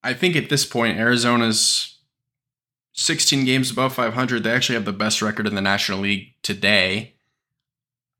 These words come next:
I mean, I think at this point, it's safe to say that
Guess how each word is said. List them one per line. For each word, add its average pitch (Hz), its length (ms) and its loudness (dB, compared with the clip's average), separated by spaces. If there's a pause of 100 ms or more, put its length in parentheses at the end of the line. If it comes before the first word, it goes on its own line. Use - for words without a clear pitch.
(1300)
I 120 120 0
mean, 113 480 2 (1200)
I 165 200 2
think 175 580 0 (420)
at - 140 -14
this 143 160 0
point, 107 300 2
it's 110 120 0
safe 110 220 0
to 98 80 -6
say 110 260 -2
that 92 220 -6